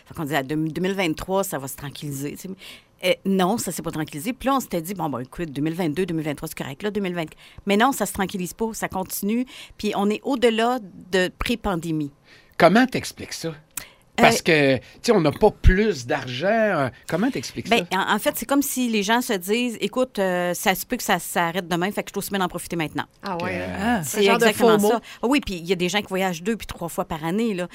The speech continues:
Speaker 1: J'ai des gens qui sont en voyage puis qui m'écrivent puis ils disent, « Bon, ben là, je suis prête à booker mon autre voyage. » Puis c'est, non, non, c'est, les gens voyagent vraiment, vraiment beaucoup.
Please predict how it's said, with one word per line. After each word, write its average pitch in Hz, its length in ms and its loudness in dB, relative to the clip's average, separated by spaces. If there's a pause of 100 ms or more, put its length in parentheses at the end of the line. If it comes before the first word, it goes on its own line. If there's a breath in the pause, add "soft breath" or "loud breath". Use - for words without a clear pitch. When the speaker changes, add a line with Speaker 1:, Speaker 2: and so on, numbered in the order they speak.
(140 loud breath)
Speaker 1:
J'ai 196 160 0
des 180 80 -2
gens 240 160 2
qui 240 100 -4
sont 196 220 -4
en 180 80 2
voyage 185 520 0
puis - 80 -14
qui 208 120 -4
m'écrivent 226 320 -4
puis 165 280 -8
ils 175 120 -8
disent, « 202 200 -6
Bon, 185 120 0
ben 190 80 -2
là, 214 240 0
je - 40 -10
suis - 120 -4
prête 214 200 -6
à 196 60 -2
booker 170 220 -8
mon 190 200 -2
autre 196 140 -4
voyage. » 180 440 -2
Puis - 100 -18 (280 loud breath)
c'est, 165 460 -6
non, 180 120 -4
non, 226 200 0
c'est, 147 240 -6
les 165 160 -6
gens 185 160 0
voyagent 170 420 -2
vraiment, 190 360 0
vraiment 175 400 -4
beaucoup. 160 400 -12